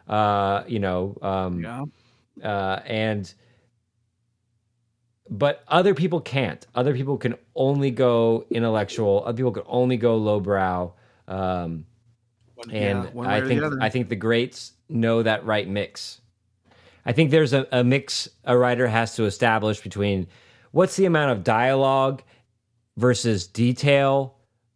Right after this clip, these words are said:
Speaker 1: versus exposition that I need. But just as important as that is what's the right mix of highbrow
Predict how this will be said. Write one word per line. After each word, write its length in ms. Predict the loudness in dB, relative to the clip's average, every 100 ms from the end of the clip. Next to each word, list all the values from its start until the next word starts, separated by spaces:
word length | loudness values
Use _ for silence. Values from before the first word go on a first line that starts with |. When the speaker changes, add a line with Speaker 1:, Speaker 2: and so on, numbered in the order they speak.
| -8
Speaker 1:
versus 680 | 0 2 2 0 0 0 -2
exposition 680 | -4 -2 -2 0 -2 0 0
that 120 | 2
I 140 | 2 2
need. 380 | 2 0 -2 -8 _ _ _ _ _ _
But 140 | -2 2
just 260 | 2 2
as 140 | 0 0
important 500 | 0 2 2 2 0
as 140 | 0
that 340 | 2 2 2 0
is 280 | -2 -4 -10 _
what's 280 | -2 -2 0
the 100 | 2
right 180 | 2 2
mix 300 | 0 -2 -2
of 360 | -2 -2 -8 _ _ _
highbrow 680 | 0 2 4 2 2 0